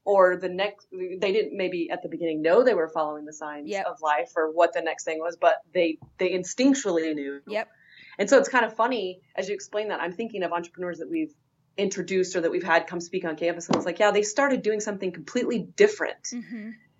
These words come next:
Speaker 1: than what they're doing now,
Speaker 2: Yep.
Speaker 1: but it all led
Speaker 2: Yep.
Speaker 1: down the path where they are now.
Speaker 2: Well, and I have, you know, Dave, Dave works for Disney, and so I have a lot of insight into Pixar
Speaker 1: I've
Speaker 2: and
Speaker 1: never,
Speaker 2: how
Speaker 1: I'm sorry, I've never,
Speaker 2: <laughs>
Speaker 1: I've
Speaker 2: Who
Speaker 1: never
Speaker 2: is
Speaker 1: heard of that
Speaker 2: that?
Speaker 1: company.
Speaker 2: Who is that, man?
Speaker 1: How do you
Speaker 2: What
Speaker 1: say
Speaker 2: is
Speaker 1: that?
Speaker 2: that com-,
Speaker 1: Dis-
Speaker 2: Disney?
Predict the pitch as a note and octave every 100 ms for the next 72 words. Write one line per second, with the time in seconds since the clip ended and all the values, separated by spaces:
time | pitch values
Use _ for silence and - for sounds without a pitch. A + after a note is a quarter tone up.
0 | - F3+ A#3+ G#3 G3+ A3+ G#3 F#3+ G3 F3
1 | E3+ A3 F3 D3+ F#3 F3+ F#3+ F#3+ F#3 F3+
2 | F#3+ F3+ - E3+ F3+ E3 D#3+ - _ _
3 | _ - G3 G#3+ G#3 F#3+ F3+ F3 D#3+ D#3
4 | G#2 - _ D#4+ D#4+ C4+ C#4+ D#4 F4 E4+
5 | B3+ A#3 G#3 _ A3 G3+ F#3 F#3+ A3+ A#3+
6 | A#3+ _ A3 A3 A3 G#3+ - G3 F#3+ E3
7 | - E3+ G#3+ - G3 F#3 F#3 - G3+ G3
8 | G3 F#3+ G#3+ F#3+ F#3 F#3 F#3+ F3 - F#3+
9 | - - - F#3+ - F3+ D#3+ D#3+ G3+ G#3
10 | G3+ B3+ A#3 A3 G3+ G3+ G#3 F#3+ F#3+ G3+
11 | F#4+ C5+ B4 C4+ B3+ A#4+ B4+ A#4+ - A#3
12 | B3+ C4 C4+ A#4 G#4+ B3+ F#3 F3+ E3+ A3
13 | C#4 C4+ F4+ A#4 G4 A3+ A#3+ - - -
14 | - - G3+ G#3+ A#3 B3 B3+ D#4+